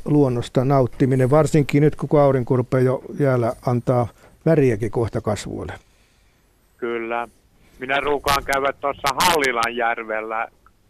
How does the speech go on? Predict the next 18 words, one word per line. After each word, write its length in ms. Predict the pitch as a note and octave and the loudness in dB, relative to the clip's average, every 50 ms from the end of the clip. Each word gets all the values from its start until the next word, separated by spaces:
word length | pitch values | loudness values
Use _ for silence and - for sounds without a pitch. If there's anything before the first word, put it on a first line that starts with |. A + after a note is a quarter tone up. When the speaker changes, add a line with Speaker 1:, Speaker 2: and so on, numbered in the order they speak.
| _ _ _ | _ _ _
Speaker 2:
pilkillä 600 | - C3+ C3 A#2+ A#2 - - B2 A#2+ A#2 A#2 A2+ | -6 -6 -4 -4 -6 -8 -8 -10 -8 -6 -4 -4
ja 180 | A#2 A#2+ A#2+ A#2 | -2 -4 -4 -2
välillä 300 | C3 C#3 C#3+ C#3+ C3 A#2+ - | -4 -4 -2 -4 -6 -6 -6
siellä 280 | C#3 C3 C3 B2+ B2 | -6 -6 -4 -4 -4
voi 200 | B2 C3 B2+ A#2+ - | -4 -4 -4 -4 -4
saada 300 | C3+ C3 A#2+ A#2+ B2+ B2 | -6 -6 -4 -4 -8 -10
semmosia 580 | - C#3 C3+ C3 C3 B2 - _ - C3 B2+ | -10 -14 -14 -12 -12 -16 -16 _ -10 -10 -10
kaksikilosia 1000 | _ - D3+ D3 - - - _ _ - A#2 G#2+ G#2 G#2 - - G#2 G#2+ G#2 G2 A2+ | _ -4 -4 -4 -4 -6 -14 _ _ -14 -10 -8 -8 -8 -8 -10 -10 -8 -8 -6 -4
haukiakin, 800 | B2+ B2 A#2 G#2 F#2 _ _ F#2+ F#2 F2 E2+ - _ - - _ - | -2 -2 -2 -4 -6 _ _ -18 -18 -18 -18 -18 _ -20 -20 _ -4
Speaker 1:
No 60 | C#3+ | -2
Speaker 2:
että 80 | C3 C3 | -2 -2
Speaker 1:
se 200 | - - D3+ D3+ | -2 -2 -2 -2
on 140 | C3 A#2 B2 | 0 0 0
aikamoinen, 540 | B2+ B2+ - - B2 B2 C3+ C3+ C3 A#2 A2 | 0 -2 -2 -2 -2 -2 0 0 0 0 -2
Speaker 2:
ihan 100 | G#2 G#2+ | -2 -2
Speaker 1:
joo. 100 | A#2+ A#2+ | -2 -2
Speaker 2:
nätisti 720 | A2+ A2+ G#2+ - G#2+ F#2+ F2 - - _ - G2 E2+ E2+ F2 | -2 -4 -6 -8 -12 -12 -12 -14 -18 _ -16 -14 -14 -14 -14
ja 140 | F2+ F2+ E2+ | -16 -18 -18